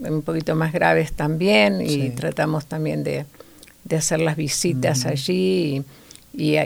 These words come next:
Speaker 1: y también, eh, apelamos al, al Ministerio de Ayuda también,
Speaker 2: Ajá.
Speaker 1: porque hay casos que, de hermanas, que, especialmente hermanas,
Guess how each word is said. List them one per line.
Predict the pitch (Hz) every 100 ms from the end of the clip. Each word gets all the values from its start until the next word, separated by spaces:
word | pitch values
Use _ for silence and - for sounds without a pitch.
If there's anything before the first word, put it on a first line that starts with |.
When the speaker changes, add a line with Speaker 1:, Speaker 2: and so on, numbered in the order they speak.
| -
Speaker 1:
y | 143
también, | - 151 156 165 170 165
eh, | - 151 - - -
apelamos | 151 147 156 160 165 156 165
al, | 147 135
al | - 147
Ministerio | 143 143 - 156 151
de | 151 151
Ayuda | 151 214 196 190
también, | 185 165 160 190 190 180
Speaker 2:
Ajá. | 123 135 - - - - - -
Speaker 1:
porque | 147 139
hay | 151
casos | 147 160 156 175 -
que, | 160 151 151 151 156
de | 165 151
hermanas, | 143 151 160 165 170 156
que, | - - 139 147 -
especialmente | - 160 165 156 160 156
hermanas, | 147 160 175 175 175 180